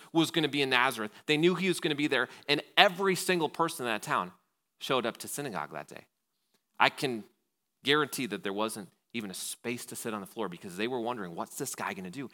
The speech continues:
He's performed miracles down the road. What are we gonna see? What kind of show are we gonna see today?" So that's where we find ourselves in Luke four, verse sixteen is where I'll start.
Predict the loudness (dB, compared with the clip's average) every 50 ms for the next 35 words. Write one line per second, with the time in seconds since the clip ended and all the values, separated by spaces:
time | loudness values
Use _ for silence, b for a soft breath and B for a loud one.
0 | B B B -10 -8 -8 -8 -6 -8 -8 -8 -4 -4 -4 -4 -4 -6 -6 -4 -4
1 | -4 -4 -4 -4 -2 -2 -2 -2 0 0 0 0 0 -2 -4 -2 0 0 0 -2
2 | b b b b b b _ -14 -6 -2 -2 0 -2 -2 -2 -2 -2 -2 -4 -6
3 | -8 -8 -8 -8 -8 -8 -8 -10 -10 -8 -8 -8 -8 -6 -6 -4 -2 -4 -4 -2
4 | -4 -4 -4 -4 -4 -4 -2 0 0 0 -2 -2 -4 -8 -10 -10 -10 -10 -10 -10
5 | -10 -12 -14 _ _ _ _ _ _ _ _ _ _ _ _ -8 -6 -6 -6 -6
6 | -8 _ _ _ _ _ _ -20 _ _ _ _ _ _ _ _ _ _ -20 b
7 | b b b b -2 0 0 0 2 0 0 0 2 2 2 2 2 0 2 2
8 | 2 2 0 -2 -6 -4 -2 -2 -2 -2 -4 -8 -10 _ _ -8 -6 -6 -6 -6
9 | -8 -6 -2 0 2 0 0 -2 -6 -8 -6 -4 -4 -4 -4 -4 -4 -4 -6 -8
10 | -6 -4 -2 -2 -2 -2 -4 -4 -2 -2 -2 -2 -2 -4 -8 -4 0 0 0 0
11 | -2 -6 b